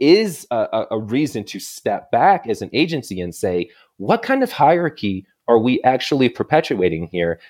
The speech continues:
And is this actually the optimal model for the thriving of our agency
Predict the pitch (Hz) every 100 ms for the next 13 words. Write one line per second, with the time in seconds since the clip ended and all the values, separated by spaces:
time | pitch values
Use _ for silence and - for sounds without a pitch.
0 | - 135 131 160 208 - 180 175 - 156
1 | 160 127 117 117 - - 151 175 156 127
2 | 120 123 131 190 147 87 - _ _ _
3 | _ _ _ - - 147 147 135 135 -
4 | 143 175 165 143 123 117 123 147 156 135
5 | - 117